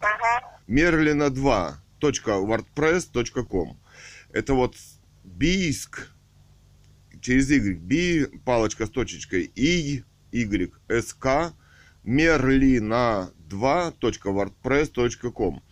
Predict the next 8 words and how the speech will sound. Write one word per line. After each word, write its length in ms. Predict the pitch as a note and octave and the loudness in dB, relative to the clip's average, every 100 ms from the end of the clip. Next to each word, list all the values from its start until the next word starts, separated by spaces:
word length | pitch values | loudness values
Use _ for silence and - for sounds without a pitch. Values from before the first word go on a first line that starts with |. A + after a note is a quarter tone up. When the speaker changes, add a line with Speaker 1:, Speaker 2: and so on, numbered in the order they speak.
| - - - - - _ - | -20 -20 -20 -20 -20 _ -2
Speaker 2:
Это 280 | C3 D#3+ D#3 | 0 2 2
вот, 320 | D#3+ E3 D#3+ - | 2 2 -2 0
э, 540 | C#3+ C#3 C3+ C3 B2+ A#2+ - | 2 4 4 2 0 -2 -10
дом 500 | A2 A2 E3 C#3 C3 | -6 0 4 4 4
Мерлина 460 | D3+ C#3 C3+ C3 B2 | 4 4 4 2 0
два 480 | A#2+ D3+ F3 E3 A2+ | 0 0 2 2 0
в 240 | A2 G#2+ | -4 -8
Бийске. 640 | G#2+ C#3 B2+ G#2+ - E2+ | -2 2 2 2 -4 -8